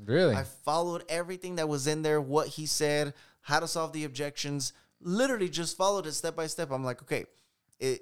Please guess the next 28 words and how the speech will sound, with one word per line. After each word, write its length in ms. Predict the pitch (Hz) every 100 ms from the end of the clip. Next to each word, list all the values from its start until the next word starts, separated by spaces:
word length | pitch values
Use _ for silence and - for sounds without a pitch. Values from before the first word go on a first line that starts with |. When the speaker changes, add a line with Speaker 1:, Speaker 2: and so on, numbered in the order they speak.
| -
Speaker 2:
if 320 | 101 147 127
he's 240 | - 202 170
right, 360 | 208 254 233 -
I'm, 200 | 143 147 - _ _ 139 131
th-, 120 | 147
this 200 | 170 180
is 100 | 147
gonna 140 | 147 135
be 80 | 135
the 60 |
testimonial 600 | 123 135 - 127 113 73 -
because 120 | - 113
Speaker 1:
Yeah. 160 | 104
Speaker 2:
I'm 80 | -
gonna 140 | 156 143
follow 340 | - 143 143
it 100 | 139
to 80 | 127
the 120 | 104
T." 260 | - 127 - _ _ 107
Speaker 1:
Wow. 280 | 95 92 90
Speaker 2:
And 120 | 143
it 120 | 139 113
worked. 880 | 107 104 120 147 135 - - - 98
Speaker 1:
Wow. 320 | 95 95 92
Speaker 2:
It 220 | 104 123
worked. 460 | 139 139 156 123 -
So 560 | - - 147 143 139